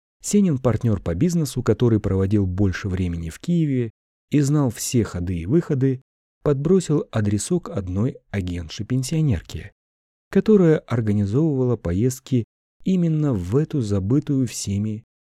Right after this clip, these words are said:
часть земного шара. "Я Тосипа", представился Сеня. "Меня интересует Новая Зеландия". "Новая Зеландия?" —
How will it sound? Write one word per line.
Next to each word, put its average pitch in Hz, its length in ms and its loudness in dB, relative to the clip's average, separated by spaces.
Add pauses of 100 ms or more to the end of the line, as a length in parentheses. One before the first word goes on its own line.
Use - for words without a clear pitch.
часть 82 300 -2
земного 85 400 -4
шара. - 460 -6 (360)
"Я 190 260 4
Тосипа", 107 580 -2 (300)
представился 95 600 -2
Сеня. 87 440 -6 (180)
"Меня 165 320 4
интересует 170 680 0
Новая 135 360 4
Зеландия". 92 680 0 (240)
"Новая 113 580 6
Зеландия?" — 107 800 2